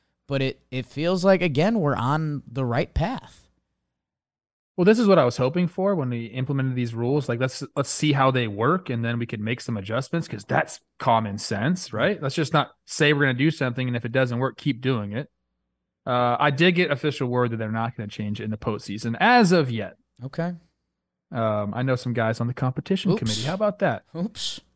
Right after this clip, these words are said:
Speaker 2: Uh, most of the things that are going to be changed are gonna be small tweaks, things that kind of also just make sense. Like, we're talking about the batter having to be in and alert at eight seconds. I think they're gonna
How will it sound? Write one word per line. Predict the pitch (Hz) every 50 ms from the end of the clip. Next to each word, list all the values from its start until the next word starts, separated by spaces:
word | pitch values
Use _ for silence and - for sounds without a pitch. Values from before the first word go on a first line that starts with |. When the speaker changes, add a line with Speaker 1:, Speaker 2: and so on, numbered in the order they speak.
| _ _ _ _ - -
Speaker 2:
Uh, | 175 175 180 180 170 165 139 151 143
most | 185 190 196 208 220 226 226 -
of | 226
the | 214 185
things | - 208 196 196 196 170
that | 170 160
are | 156 147
going | 147 151 151 160
to | 156
be | 147 143
changed | 139 - - - 147 143 147 143 143 143 143 131 - - -
are | 131 131 143 139
gonna | 139 131
be | 127 131
small | 127 - - 139 131 131 131 131
tweaks, | - - - 135 131 131 131 - - - - -
things | 151 160 165 160 147 139
that | 151 143 131 -
kind | - 156 147 151 151 143
of | 131 135 - -
also | 127 143 147 - 147 135 127
just | 131 127 -
make | 131 127 120 -
sense. | - 123 120 127 139 139 - - - _ _ _ _ _ _ _ _ _ _ -
Like, | 117 117 - -
we're | 139 127
talking | - 151 139 139 - 135
about | 127 123 120 -
the | 123
batter | 120 - 127 127 139 151 143
having | 131 131 135 135 139 135
to | 127
be | 123 127 120 -
in | - 135 131 143 147
and | 135 127
alert | 120 113 117 120 135 -
at | 135 120 -
eight | 127 131 -
seconds. | - - 123 117 - - 185 185 175 127
I | 117
think | - - 131 135 -
they're | 143 127
gonna | 131 120 113 113 117